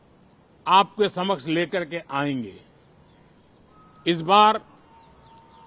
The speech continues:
एक दिशा निर्देशक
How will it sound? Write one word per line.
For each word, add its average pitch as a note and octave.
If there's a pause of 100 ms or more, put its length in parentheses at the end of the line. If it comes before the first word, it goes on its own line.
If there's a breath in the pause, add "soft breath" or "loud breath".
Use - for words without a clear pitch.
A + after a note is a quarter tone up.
(1700)
एक A3
दिशा B3
निर्देशक A#3